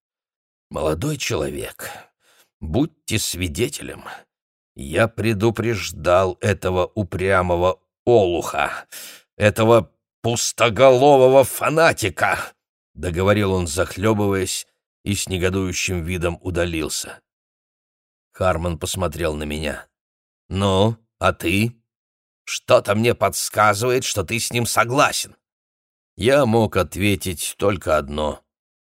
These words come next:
"Вы платите мне за то, чтобы я выполнял ваши поручения, босс. Я за вас". В этот момент вошел Шелтон,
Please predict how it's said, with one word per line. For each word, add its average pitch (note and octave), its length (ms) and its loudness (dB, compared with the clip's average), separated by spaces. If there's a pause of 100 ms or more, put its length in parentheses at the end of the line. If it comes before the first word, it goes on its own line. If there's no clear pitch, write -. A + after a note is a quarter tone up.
(180)
"Вы E2 220 -6
платите D#2+ 640 -4
мне F#2+ 280 -2
за E2+ 180 -6
то, E2 220 -4
чтобы F2 320 -8
я D#2+ 180 -2
выполнял E2+ 580 -2
ваши E2 340 -2
поручения, E2 720 -6
босс. E2+ 420 -8 (500)
Я D2 280 -2
за D#2+ 200 -4
вас". F2+ 460 -4 (1160)
В F2+ 100 -2
этот G#2 260 2
момент A2 420 2
вошел G2+ 400 0
Шелтон, E2+ 640 0